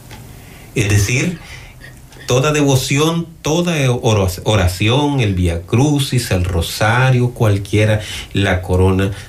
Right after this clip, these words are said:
de, de la misericordia, todas deben llevarme a vivir más intensamente, más conscientemente la misa. Y cuatro,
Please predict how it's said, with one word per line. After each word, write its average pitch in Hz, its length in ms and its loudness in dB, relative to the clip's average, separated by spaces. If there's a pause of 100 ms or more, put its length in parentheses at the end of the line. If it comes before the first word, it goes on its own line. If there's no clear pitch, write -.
(100)
de, 98 340 0
de 95 140 0
la 92 80 2
misericordia, 87 640 0 (640)
todas 156 600 -4 (400)
deben 113 640 0 (360)
llevarme 113 640 2 (560)
a 98 140 -2
vivir 117 580 0 (320)
más 107 640 -2 (500)
intensamente, 95 1200 0
más 117 460 2
conscientemente 110 1300 0 (600)
la 85 200 0
misa. 90 440 0 (1600)
Y 135 160 -2
cuatro, 107 520 2